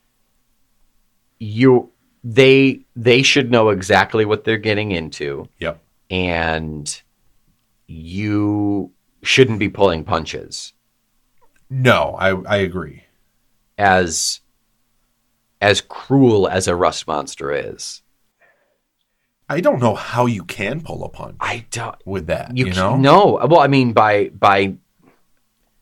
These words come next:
Speaker 1: by making it only have to be melee, you know, something like that.
Speaker 2: Oh, yeah, but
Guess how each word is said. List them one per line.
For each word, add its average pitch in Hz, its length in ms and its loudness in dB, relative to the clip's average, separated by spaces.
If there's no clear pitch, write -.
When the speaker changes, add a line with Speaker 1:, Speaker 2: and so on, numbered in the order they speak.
Speaker 1:
by 101 200 6
making 101 420 0
it 95 140 -2
only 101 280 -2
have 92 280 0
to 90 80 -4
be 90 120 -6
melee, 85 560 -2
you 87 140 -6
know, 82 120 -4
something 85 320 -8
like 80 200 -4
that. 80 340 0
Speaker 2:
Oh, 113 220 6
yeah, 87 360 0
but - 280 -12